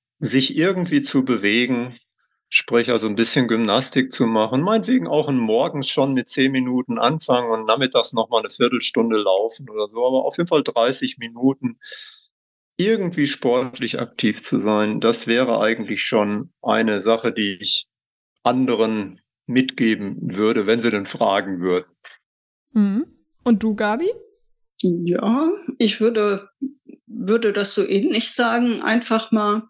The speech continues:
Speaker 3: das Auto stehen lassen und vielleicht auch mal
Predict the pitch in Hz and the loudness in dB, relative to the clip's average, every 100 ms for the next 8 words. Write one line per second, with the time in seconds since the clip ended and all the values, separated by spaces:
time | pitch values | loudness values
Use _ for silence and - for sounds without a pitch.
0 | _ 220 - 233 302 - 254 - 302 285 | _ 0 0 2 2 2 0 0 0 2
1 | 269 262 254 262 262 254 - 233 - 226 | 0 0 0 0 0 -2 0 0 0 0
2 | 214 220 - 208 214 220 220 | 0 0 -4 0 0 2 0